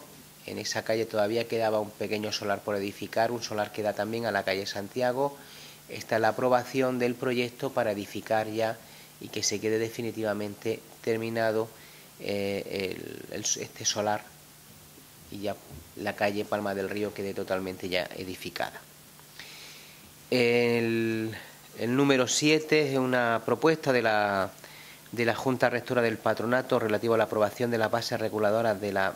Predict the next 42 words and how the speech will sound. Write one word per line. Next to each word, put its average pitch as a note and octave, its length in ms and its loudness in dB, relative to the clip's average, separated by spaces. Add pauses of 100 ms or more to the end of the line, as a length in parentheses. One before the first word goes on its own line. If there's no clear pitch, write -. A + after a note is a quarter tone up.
de F#2+ 200 -8
concesiones G#2+ 560 -4
de A#2 100 -4
subvenciones A2+ 540 -2
para A2 200 -2
entidades G#2 520 -2 (520)
sin A2+ 200 -2
ánimo A2+ 300 2
de A2+ 100 4
lucro. D3 420 4 (800)
El A#2+ 180 4
ocho C#3 360 4 (180)
es A#2+ 200 0
también A#2+ 280 2
las G#2+ 140 2
bases B2 300 2
reguladoras, A2+ 640 4
pero G#2 160 -2 (200)
para, G2 520 2
eh, G#2 380 -6 (240)
para G2 120 -2
el G2 80 -6
tercer A2 320 -4
mundo, D3+ 280 0
ayudas A2+ 260 2
al G#2 100 -2
tercer G#2+ 300 -4
mundo. D3+ 420 2 (580)
Una B2 180 4
vez C3+ 140 0
que B2+ 140 -2
se A#2+ 220 2
lleva, A2+ 420 6
que A2+ 120 -4
ya A2+ 120 0
se A#2+ 120 2
han A2+ 140 0
aprobado B2 440 2
por A#2+ 260 -4
el A2+ 100 -2
Pleno A#2 420 0 (320)
la, G2 380 -4